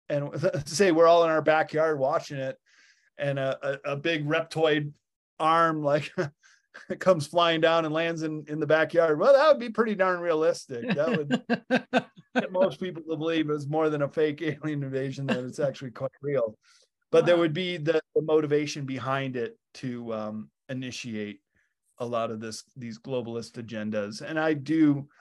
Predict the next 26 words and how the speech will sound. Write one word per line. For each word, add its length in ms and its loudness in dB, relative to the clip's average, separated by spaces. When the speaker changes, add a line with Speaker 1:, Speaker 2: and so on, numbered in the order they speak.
Speaker 1:
outline 500 -2
quite 240 4
a 60 -6
few 240 -4
of 80 -4
them 340 -2
in 160 -2
my 240 -4
esoteric 440 -6
series 320 -6
of 120 -10
books, 280 -2
especially 600 2
in 180 -6
Beyond 380 6
Esoteric, 540 -2
the 60 -10
newest 440 -2
one, 320 -6
in 220 -4
a 140 -4
section 460 -2
called 260 -2
Neo-Fascism, 1000 -2
the 100 -4
whole, 420 -2